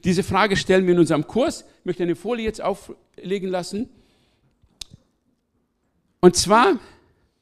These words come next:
sagt Paulus in Bezug auf die, das Zusammenleben in der Familie, er sagt, „Ordnet euch einander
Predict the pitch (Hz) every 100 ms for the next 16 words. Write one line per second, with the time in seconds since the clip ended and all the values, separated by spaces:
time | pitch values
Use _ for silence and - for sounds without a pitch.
0 | _ _ _ 131 123 196 - - - 196
1 | 139 139 349 - - 156 143 - - -
2 | 131 - _ _ - _ _ _ 127 135
3 | 127 113 _ _ - - 139 143 170 190
4 | 165 165 147 127 - 135 170 196 190 180
5 | - _ _ _ _ _ _ _ - 165
6 | - 190 - _ _ _ - 196 220 208
7 | 240 - 151 156 175 - _ _ _ _
8 | _ _ _ _ _ _ - 143 143 135
9 | 147 139 135 -